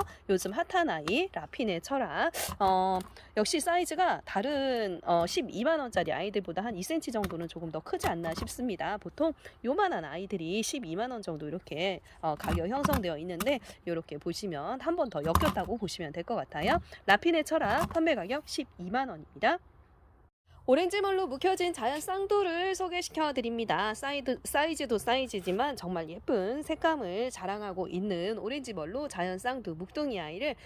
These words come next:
판매 가격 만 원 할 수 있도록 소개를 시켜 드릴게요. 만나실 수 있는 아이의 사이즈 보시면 대략 십이 센치 정도 이렇게 확인되고 있어요.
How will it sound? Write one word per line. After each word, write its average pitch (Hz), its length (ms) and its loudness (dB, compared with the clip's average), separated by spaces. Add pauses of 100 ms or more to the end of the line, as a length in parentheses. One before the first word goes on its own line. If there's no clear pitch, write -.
(140)
판매 381 260 6
가격 247 300 -2
만 160 240 0
원 359 140 2
할 311 100 -4
수 269 140 -8
있도록 254 500 2
소개를 294 380 -4
시켜 - 260 -6
드릴게요. 180 600 0 (260)
만나실 339 380 8
수 - 120 0
있는 269 380 4
아이의 220 320 0
사이즈 269 600 4
보시면 233 500 2
대략 160 280 0
십이 196 240 -8
센치 220 380 -2
정도 202 380 -2
이렇게 170 240 -6
확인되고 240 500 -2
있어요. 190 500 -2